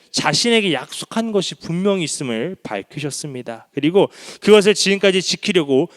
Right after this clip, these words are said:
부단히 노력하고 애썼으며 앞으로도 그러할 것이다. 그러니 오늘 내가 있는 것은 그 하나님 앞에서 지키기로 했던 약속들, 내가 하나님 앞에서 결단한 것들을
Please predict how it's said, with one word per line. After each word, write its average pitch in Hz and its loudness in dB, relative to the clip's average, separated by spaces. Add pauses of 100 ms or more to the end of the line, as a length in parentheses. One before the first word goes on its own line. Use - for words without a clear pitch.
(140)
부단히 180 4
노력하고 170 4
애썼으며 151 -2 (200)
앞으로도 233 0
그러할 208 2
것이다. - -8 (140)
그러니 180 2 (320)
오늘 220 8
내가 175 4
있는 170 0
것은 165 2 (200)
그 226 2
하나님 277 0
앞에서 220 0
지키기로 214 2
했던 185 0
약속들, 120 -2 (280)
내가 185 4
하나님 240 2
앞에서 214 0
결단한 190 2
것들을 165 2